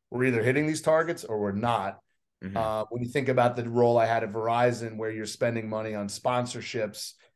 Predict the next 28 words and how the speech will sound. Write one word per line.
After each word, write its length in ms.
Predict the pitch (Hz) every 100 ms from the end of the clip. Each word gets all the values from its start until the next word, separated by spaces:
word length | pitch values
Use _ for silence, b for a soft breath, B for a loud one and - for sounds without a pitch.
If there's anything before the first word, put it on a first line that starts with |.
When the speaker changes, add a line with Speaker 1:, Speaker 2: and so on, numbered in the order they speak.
| _ _ -
Speaker 1:
sometimes 420 | 151 139 156 127
it's 120 | 113
hard 240 | 135 131
to 80 | 127
measure 340 | 120 123 117 117
what 200 | 113 104
those 220 | 110 101
do 220 | 107 117
for 160 | 123 135
a 20 |
big 180 | 135 135
company 260 | 131 135
like 200 | 131 131
Verizon. 560 | 127 135 131 143 156 139 117
You 120 | 117
know, 120 | 107
Speaker 2:
Yeah, 140 | 104
Speaker 1:
Verizon 300 | 120 120 120
Speaker 2:
it 80 | 117
Speaker 1:
had 120 | 113 71
Speaker 2:
is. 80 |
Speaker 1:
no 140 | 113 131
sponsorships 800 | 127 131 131 127 143 165 165 -
with 140 | 110
less 260 | 107 113 -
people 300 | 123 113 113
have 260 | 110 107
mobile 500 | 104 117 131 147 151